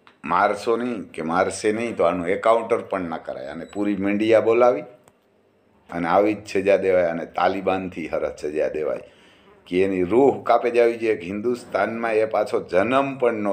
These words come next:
લે, એવે, એવે મોત એને મરાય. એના હાથું પગું ને નખુન કાઢી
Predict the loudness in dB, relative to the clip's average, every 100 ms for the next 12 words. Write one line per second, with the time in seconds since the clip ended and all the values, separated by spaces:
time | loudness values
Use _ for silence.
0 | -4 -6 -12 -18 _ _ _ _ _ _
1 | _ _ 2 4 6 4 2 -8 -20 _
2 | _ _ _ _ 2 4 6 4 0 -4
3 | -6 -8 -8 -8 -10 -12 _ _ _ _
4 | _ _ _ _ _ -10 -4 0 0 -2
5 | -4 -4 -4 -6 -10 -18 _ _ _ _
6 | _ _ _ _ _ -6 -4 0 0 0
7 | -2 -4 0 0 0 -2 -6